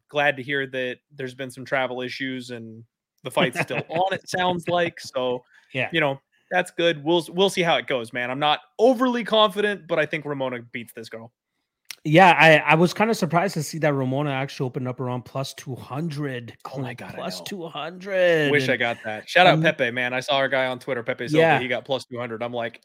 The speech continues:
Speaker 1: I would be all over that number if I coulda got it.
Speaker 2: Of course, yeah. And now it's all the way down to plus one twenty-five, like you were talking about. I got in on Pascual myself. I got in at plus one thirty-five. I, I thought that's a good, uh, spot on her. Uh, you laid it all out, man. Vidal is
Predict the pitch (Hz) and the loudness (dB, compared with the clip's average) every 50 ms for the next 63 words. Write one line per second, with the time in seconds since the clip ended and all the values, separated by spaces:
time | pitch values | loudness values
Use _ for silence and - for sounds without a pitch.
0 | - - 147 160 170 165 151 156 160 151 139 131 143 139 131 131 139 135 135 131 | -6 -2 2 2 4 2 2 0 -4 -6 -4 -2 -2 -2 0 2 2 2 2 2
1 | 127 127 127 120 120 123 117 113 117 - 120 120 113 113 113 113 113 - 120 123 | 0 -2 -4 -4 -8 -10 -8 -8 -10 -10 -10 -12 -12 -12 -14 -14 -14 -12 -12 -12
2 | 135 143 - 151 143 127 - - 107 - - _ _ - _ _ - - 147 143 | -10 -8 -8 -6 -6 -6 -8 -10 -14 -14 -16 _ _ -20 _ _ -4 -4 -2 -2
3 | - - 175 196 185 170 - - - 147 156 160 143 135 139 139 139 139 139 143 | 0 4 4 6 6 4 2 2 2 4 4 6 4 4 4 4 4 4 4 4
4 | 139 139 - - 139 135 135 135 131 131 131 127 127 - 120 127 127 127 - - | 2 0 -2 -2 -2 -2 0 -2 0 0 -2 -4 -4 -6 -8 -8 -8 -8 -8 -8
5 | 120 120 123 123 120 - - 127 123 120 - 131 120 120 117 117 113 120 120 113 | -10 -8 -8 -8 -8 -8 -8 -8 -8 -6 -6 -4 -6 -4 -4 -6 -8 -6 -8 -8
6 | 110 - 123 123 131 - - 120 117 117 113 - - - - - - - 156 240 | -6 -6 -4 -4 -4 -4 -6 -4 -4 -4 -4 -6 -8 -20 -20 -10 0 6 6 8
7 | 240 302 294 269 285 302 269 233 214 190 - 208 202 196 - - 202 190 190 185 | 10 10 8 10 10 10 10 10 8 8 6 6 6 6 4 2 0 0 0 0
8 | 185 - - 175 180 175 - - 143 143 151 156 151 151 147 151 147 143 - 156 | -4 -4 -4 -8 -8 -8 -8 -10 -8 -4 -4 -2 -2 -2 -2 -4 -6 -6 -6 -6
9 | 151 147 - 151 147 143 156 139 139 139 - - 135 127 127 120 107 120 120 120 | -6 -6 -6 -8 -6 -4 -4 -4 -4 -4 -6 -4 -2 -2 -2 -2 0 -2 -2 -2
10 | 120 127 131 127 - 139 131 123 135 127 - 135 120 131 127 117 - - - - | -2 -4 -6 -4 -4 -4 -4 -4 -6 -6 -6 -8 -8 -8 -8 -10 -12 -20 -20 -20
11 | - - 147 131 127 123 - - - 139 127 123 123 120 120 123 120 123 123 123 | -10 -4 -2 -2 0 -2 -4 -4 -2 0 0 0 0 -2 -4 -4 -2 -2 0 0
12 | 123 120 139 147 127 120 120 120 135 127 113 165 175 196 196 185 185 160 170 160 | 0 0 -2 -2 -2 -2 -2 -2 -4 -6 -4 -2 2 2 2 2 2 2 2 2
13 | 147 123 127 135 139 - 123 113 113 107 113 120 107 131 127 160 165 151 127 123 | 2 2 0 -2 -2 -4 -8 -10 -10 -8 -10 -10 -8 -6 -6 -6 -4 -4 -4 -4
14 | 117 104 - - | -6 -8 -10 -16